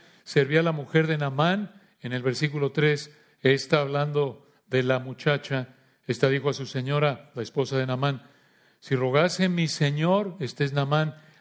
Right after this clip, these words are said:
"al profeta que está en Samaria, él lo sanaría de su lepra".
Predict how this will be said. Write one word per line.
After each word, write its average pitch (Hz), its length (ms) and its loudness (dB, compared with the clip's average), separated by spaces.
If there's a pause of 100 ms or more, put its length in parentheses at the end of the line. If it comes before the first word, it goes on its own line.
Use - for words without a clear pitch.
"al 131 260 0
profeta 165 640 0
que 156 140 -4
está 147 240 -2
en 147 100 -2
Samaria, 131 800 -2 (1120)
él 143 240 2
lo 156 160 -2
sanaría 131 600 -2
de 135 140 -2
su 127 240 -10
lepra". 120 540 -6